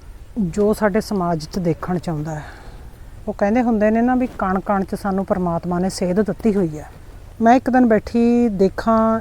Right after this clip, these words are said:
ਇੱਕ ਛੋਟੀ ਜਿਹੀ ਖੁੱਡ ਵਿੱਚ ਹਜ਼ਾਰਾਂ ਕੀੜੀ ਨਿਕਲ ਆਉਣ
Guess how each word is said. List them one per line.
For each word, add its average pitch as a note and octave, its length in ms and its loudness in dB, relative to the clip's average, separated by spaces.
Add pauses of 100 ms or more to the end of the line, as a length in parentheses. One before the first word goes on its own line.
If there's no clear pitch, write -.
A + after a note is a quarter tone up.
ਇੱਕ A#3 200 0
ਛੋਟੀ A3+ 320 2
ਜਿਹੀ C4 120 2
ਖੁੱਡ F#3+ 280 0
ਵਿੱਚ F3+ 300 0 (320)
ਹਜ਼ਾਰਾਂ G3 360 4
ਕੀੜੀ F3 280 0 (920)
ਨਿਕਲ G#3+ 360 2
ਆਉਣ G#3+ 440 2